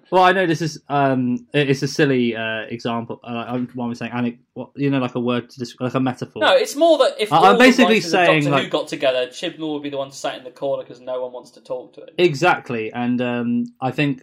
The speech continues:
Speaker 1: yeah, Whittaker, they talked to her, don't get me wrong, but there'd al-, there's always been that awkwardness, isn't there? That, uh, i-, if the show doesn't get better at this point,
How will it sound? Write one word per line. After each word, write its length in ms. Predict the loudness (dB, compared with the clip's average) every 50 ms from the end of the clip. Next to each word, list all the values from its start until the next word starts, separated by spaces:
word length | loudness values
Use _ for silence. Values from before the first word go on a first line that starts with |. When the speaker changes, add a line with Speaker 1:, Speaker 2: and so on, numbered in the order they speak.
| _ -4
Speaker 1:
yeah, 160 | 0 0 2
Whittaker, 360 | 2 2 0 -2 -4 -4 -2
they 100 | -2 -2
talked 240 | -2 -2 -4 -4 -4
to 60 | -6 -6
her, 60 | -6
don't 100 | -6 -6
get 80 | -6 -4
me 80 | -4
wrong, 220 | -2 -2 -2 -4 -4
but 100 | -6 -10 -10 -10
there'd 140 | -10 -8 -6
al-, 180 | -6 -6 -4 -4
there's 120 | 0 2
always 200 | 2 2 2 2
been 120 | -2 -6
that 120 | -6 -6 -6
awkwardness, 440 | -8 -8 -8 -10 -12 -12 -12 -10 -10
isn't 180 | -8 -8 -8 -8
there? 120 | -10 -10
That, 140 | -10 -10 -12 -14 _ _ _ _ _ _ _ -10
uh, 20 | -8
i-, 40 | -4
if 520 | 0 2 2 2 4 2 0 0 -2 -4
the 80 | -4 -2
show 240 | 0 2 2 2
doesn't 220 | 2 2 0 0 -2
get 180 | -2 -4 -4
better 320 | -6 -6 -8 -6 -6 -6 -6
at 80 | -4
this 160 | -6 -10 -10 -14
point, 440 | _ -16 -14 -12 -12 -12 -12 -14